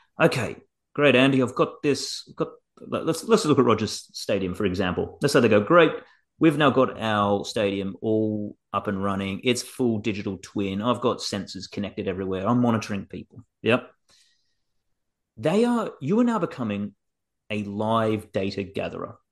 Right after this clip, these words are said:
Just like, why is Instagram, um, so valuable, LinkedIn, Facebook, all these guys, right? Because it's a data gathering. Um, that's what you're, that's what you're, you're giving them data.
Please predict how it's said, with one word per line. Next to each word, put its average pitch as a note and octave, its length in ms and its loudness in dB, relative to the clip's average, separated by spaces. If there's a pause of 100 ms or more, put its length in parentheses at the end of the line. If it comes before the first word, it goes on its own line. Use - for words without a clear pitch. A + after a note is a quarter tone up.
(180)
Just D3+ 380 2
like, - 280 -4
why A#2+ 280 2
is A#2 80 2
Instagram, G2+ 800 -4 (160)
um, F#2 260 -2
so G2+ 140 2
valuable, F2+ 580 2
LinkedIn, F2+ 600 -2
Facebook, F2+ 500 -4
all G#2 180 4
these F2 200 -2
guys, - 260 -4
right? F#2+ 220 2
Because B2+ 220 -2
it's C#3+ 80 -2
a D#3 120 0
data D#3 300 0
gathering. F#2+ 480 -4 (260)
Um, F2 500 -4
that's B2 160 0
what - 120 0
you're, B2 240 2
that's - 140 -2
what C3 140 0
you're, G2+ 500 4 (180)
you're G2+ 120 0
giving A2 400 2
them G2 420 0
data. F2 420 -4